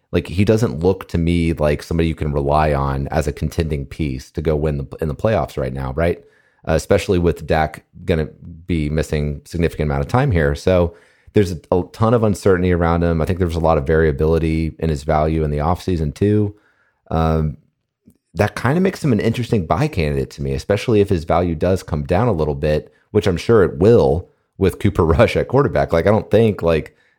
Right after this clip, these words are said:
the efficiency is gonna be there over the next month and a half or, or whatever. So honestly, if you're a contender, I think you should probably cash out if you can get anywhere close to that wide receiver four price. Like,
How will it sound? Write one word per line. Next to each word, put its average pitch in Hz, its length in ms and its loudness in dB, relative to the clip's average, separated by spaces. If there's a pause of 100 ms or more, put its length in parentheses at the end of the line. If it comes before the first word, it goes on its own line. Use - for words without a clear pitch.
the 95 80 2
efficiency 95 520 0
is 80 80 -2
gonna 80 180 0
be 113 200 2
there 85 180 4
over 73 140 0
the 76 80 -2
next 73 280 -2
month 71 200 -4
and 71 80 -4
a 67 40 -2
half 69 280 -4
or, 69 180 -2
or 69 140 -6
whatever. 78 480 0
So 76 400 -2 (1000)
honestly, 131 400 0
if 104 120 0
you're 117 80 2
a 113 40 0
contender, 113 640 2
I 90 100 0
think 107 200 -2
you 107 80 -2
should - 180 -8
probably 90 300 -2
cash 80 520 -4
out 87 360 0 (300)
if - 160 -2
you 95 80 -2
can 98 100 0
get 87 220 0
anywhere 87 340 -2
close - 480 -2
to 87 60 -10
that 87 180 0
wide 80 180 0
receiver 76 320 -8
four 80 300 -2
price. 110 440 -2
Like, 80 300 -2